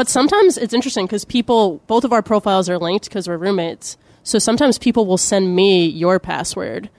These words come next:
Speaker 2: And then I'm like,
Speaker 1: Yeah.
Speaker 2: "You really read it if you're sending Christy's <laughs> password over to me."
Speaker 1: I'm not gonna tell you guys my password.
Speaker 2: You'll just have
Speaker 1: It's
Speaker 2: to look it
Speaker 1: from
Speaker 2: up.
Speaker 1: a show, though. It's from Avatar: The Last Airbender. <laughs>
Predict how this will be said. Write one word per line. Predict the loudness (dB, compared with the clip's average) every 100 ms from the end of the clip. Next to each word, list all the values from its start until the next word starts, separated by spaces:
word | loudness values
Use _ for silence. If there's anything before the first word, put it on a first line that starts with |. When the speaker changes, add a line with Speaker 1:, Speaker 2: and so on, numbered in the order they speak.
| _
Speaker 2:
And | 0 2
then | 4
I'm |
like, | 4 6
Speaker 1:
Yeah. | 6
Speaker 2:
"You | 4
really | 4 4 4 4
read | 2 0
it | 0 -4
if | -4 -2
you're | 0
sending | 0 0 -2
Christy's | 0 -2 2 0
<laughs> | 2 0
password | -2 -4 -4
over | -4 -6 -6
to |
me." | -4 -4 -2
Speaker 1:
I'm | 0
not | 0 -2
gonna | -2
tell | -2 -2
you | 0
guys | 2 0 0
my | -2
password. | 0 -2 -2 -6 -12 -16 _ _ _ -10
Speaker 2:
You'll | -4 -2
just | -2 -2
have |
Speaker 1:
It's | 0
Speaker 2:
to | 0
look | 0 0
it |
Speaker 1:
from | 2 2 0
Speaker 2:
up. |
Speaker 1:
a | -2
show, | -4 -4 0 0
though. | -2 -4 -8 -12
It's | -10
from | -6 -4
Avatar: | -4 -4 -2 -2
The | -2
Last | -2 -4 -6
Airbender. | -10 -10 -10 -8
<laughs> | -10